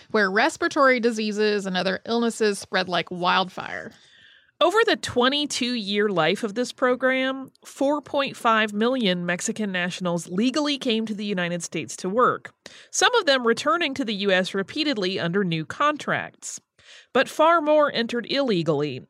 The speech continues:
Speaker 2: outside the bounds of the program. There was actually a six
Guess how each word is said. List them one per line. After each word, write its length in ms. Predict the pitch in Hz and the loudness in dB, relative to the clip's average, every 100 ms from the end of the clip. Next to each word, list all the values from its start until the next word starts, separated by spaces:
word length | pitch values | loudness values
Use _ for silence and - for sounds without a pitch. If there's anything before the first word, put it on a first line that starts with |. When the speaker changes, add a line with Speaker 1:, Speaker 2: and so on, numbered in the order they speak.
| - | 0
Speaker 2:
outside 440 | 214 208 233 220 | 0 2 0 2
the 80 | 214 | 0
bounds 400 | 196 208 196 180 | 2 2 0 -4
of 80 | 175 | -6
the 80 | 208 | -2
program. 800 | 302 294 185 147 120 90 73 - - - - | 2 2 2 -4 -4 -10 -16 -20 -20 -20 2
There 180 | 269 | 4
was 200 | 320 311 - | 4 2 2
actually 420 | 269 - 311 277 | 0 0 -2 2
a 140 | 220 220 | 0 0
six 440 | - 285 277 | 0 0 0